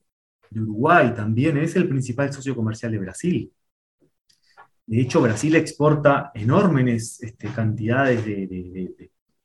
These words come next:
productos basados en recursos naturales, ya sea alimentos, como carne, también mineral de hierro, es otro,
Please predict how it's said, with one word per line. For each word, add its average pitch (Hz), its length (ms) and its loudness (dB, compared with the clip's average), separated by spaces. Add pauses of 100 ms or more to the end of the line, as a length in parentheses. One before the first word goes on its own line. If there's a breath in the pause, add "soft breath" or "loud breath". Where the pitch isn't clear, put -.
productos 113 440 -4
basados 117 380 -2
en 98 100 -6
recursos 110 280 -10
naturales, 135 560 -2
ya - 80 -10
sea 113 400 -2 (760)
alimentos, 101 560 0
como 92 140 -4
carne, 135 240 2
también 120 500 2
mineral 110 380 0
de 101 120 -2
hierro, 120 300 4
es 110 120 -6
otro, 110 260 -10